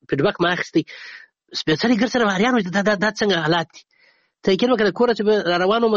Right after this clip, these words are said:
راتلم به، آه، دغه ته، آه، اطلاعات کلتور ریاست ته، ما چې زه پر هوا روان یم، خلکو ته مې کتل. بیا په کندهار راډیو کې مې یو خپرونه پیل کړه، ځوان خیالونه. آه، مخکې دا خپرونې داسې د طالبان تازه تللي وه، نه، خپرونې د هغو تاثیر پر پاته و.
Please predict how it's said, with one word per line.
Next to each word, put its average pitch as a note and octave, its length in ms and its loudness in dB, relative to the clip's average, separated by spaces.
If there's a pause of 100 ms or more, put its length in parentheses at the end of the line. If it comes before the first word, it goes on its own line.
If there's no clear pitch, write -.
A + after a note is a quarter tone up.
راتلم F3+ 260 0
به، G#3+ 80 2
آه، C#3 440 -6
دغه D3 220 -2
ته، F3 140 -2
آه، D3 140 -2 (380)
اطلاعات C#3 200 0
کلتور D#3 180 0
ریاست G3 260 0
ته، F3 80 -2
ما A3+ 100 0
چې G3+ 140 -2
زه F3+ 40 0
پر G3 100 -4
هوا F3+ 280 0
روان D#3 300 0
یم، B2 120 -6 (480)
خلکو F#3+ 260 0
ته F3 100 0
مې E3 100 4
کتل. C#3 260 -2 (560)
بیا G#3+ 140 4 (580)
په D#3+ 120 -4
کندهار F#3 260 2
راډیو G3 220 0
کې - 100 -2
مې F#3 60 4
یو F3 100 0
خپرونه F#3+ 320 2
پیل G3 160 2
کړه، E3 220 0
ځوان F3 220 0
خیالونه. D3+ 400 2 (520)
آه، C#3+ 260 0 (520)
مخکې G#3 180 0
دا F#3+ 120 2 (160)
خپرونې G3 400 2
داسې F3 140 -4 (340)
د D3 80 0
طالبان E3 400 0
تازه F3+ 220 0
تللي A3+ 220 0
وه، C#4 180 2 (560)
نه، D3+ 380 2
خپرونې G3 320 2 (220)
د - 40 -2
هغو F3+ 160 4
تاثیر F3 280 -2
پر D#3 80 -4
پاته D#3+ 340 -4
و. A#2 140 -6